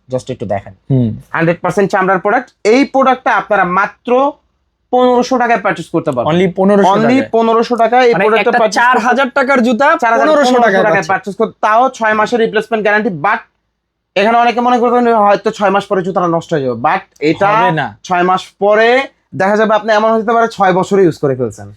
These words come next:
Speaker 2: হ্যাঁ।
Speaker 1: বলা যায় না এটা। Then এই যে দেখেন, এই প্রোডাক্টটা হয়তো আমার সাথে recently কারো দেখা হইলে বুঝতে পারবেন যে এইটা
Speaker 2: আচ্ছা।
Speaker 1: আমি নিজে পড়তেছি personally।
Speaker 2: হুম, হুম।
Speaker 1: Then আগে পড়ছি এইটা,
Speaker 2: আচ্ছা।
Speaker 1: মোটামুটি সবগুলা পড়াই হয়েছে।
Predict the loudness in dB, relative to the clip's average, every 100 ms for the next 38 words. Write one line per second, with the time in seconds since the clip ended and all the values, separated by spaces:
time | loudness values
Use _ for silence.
0 | -10 -2 0 2 0 -2 -6 -10 -16 _
1 | _ -12 -2 0 0 -2 -6 _ -2 2
2 | 2 2 2 0 -2 0 2 2 0 0
3 | 0 0 0 0 0 -4 -6 -4 0 0
4 | 0 -2 -2 0 2 2 2 0 0 2
5 | 2 0 0 0 0 0 0 0 0 0
6 | 0 0 2 2 0 0 0 2 2 0
7 | -2 -6 -6 -4 -4 -2 0 0 -2 _
8 | -8 -6 -2 0 -2 -2 -4 0 0 0
9 | 0 2 2 2 2 0 -4 _ -18 -6
10 | -2 0 0 0 0 -2 -2 -2 0 0
11 | 2 2 2 2 2 0